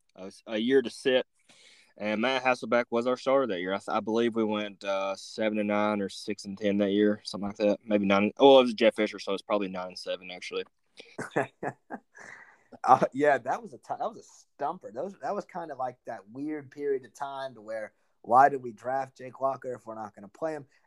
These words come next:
Speaker 2: And then, you know, this is where I kinda grew into,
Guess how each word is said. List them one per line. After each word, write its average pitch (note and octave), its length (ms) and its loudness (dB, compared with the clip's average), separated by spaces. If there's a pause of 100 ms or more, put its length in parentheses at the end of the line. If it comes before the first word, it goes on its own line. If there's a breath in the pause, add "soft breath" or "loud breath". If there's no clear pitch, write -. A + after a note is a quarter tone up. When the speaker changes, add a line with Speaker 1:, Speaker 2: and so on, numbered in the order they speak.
(100)
Speaker 2:
And C#3+ 160 -8
then, G#3 160 -4
you G3 80 -6
know, E3 160 -2
this G3+ 220 -2
is D4 100 -20
where F3 200 2
I D3+ 80 0
kinda D3 320 -10
grew C3 320 -4
into, A#2+ 300 -10